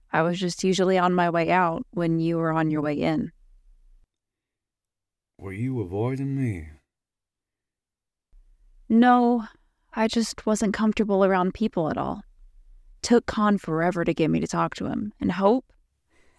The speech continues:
Speaker 1: <laughs> She just tackled me in the air one day and demanded answers. Good friends ever since.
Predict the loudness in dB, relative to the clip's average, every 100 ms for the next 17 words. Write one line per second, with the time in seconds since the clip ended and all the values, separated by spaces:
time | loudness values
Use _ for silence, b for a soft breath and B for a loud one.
0 | _ -12 -12 -20 _ b b b b b
1 | -10 -4 2 2 0 -2 0 2 0 0
2 | 0 2 2 2 0 0 -2 -2 -2 -2
3 | -2 -2 -2 -2 -2 -2 -2 -4 -10 -12
4 | -14 -16 _ _ -18 0 0 2 2 2
5 | -2 -2 -4 -6 -8 -10 -14